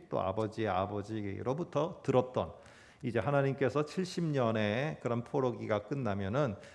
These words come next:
너희들을 되돌릴 것이고, 또 어떻게 할 것이고 하는 이런 뭔가 일어날 것에 대한 기대가 있었을 것입니다. 그리고 그들이 그리는 그림도 있었을 거고요. 그런데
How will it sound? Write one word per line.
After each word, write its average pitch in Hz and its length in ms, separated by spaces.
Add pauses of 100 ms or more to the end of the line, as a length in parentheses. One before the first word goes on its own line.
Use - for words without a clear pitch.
너희들을 117 680
되돌릴 104 500
것이고, 95 760
또 123 100
어떻게 104 460
할 135 180
것이고 113 520
하는 180 260 (520)
이런 208 240
뭔가 156 280
일어날 170 520
것에 151 260
대한 165 260
기대가 156 440
있었을 117 420
것입니다. 95 760
그리고 131 200
그들이 131 520 (320)
그리는 107 480
그림도 120 540
있었을 117 420
거고요. 95 340 (120)
그런데 117 760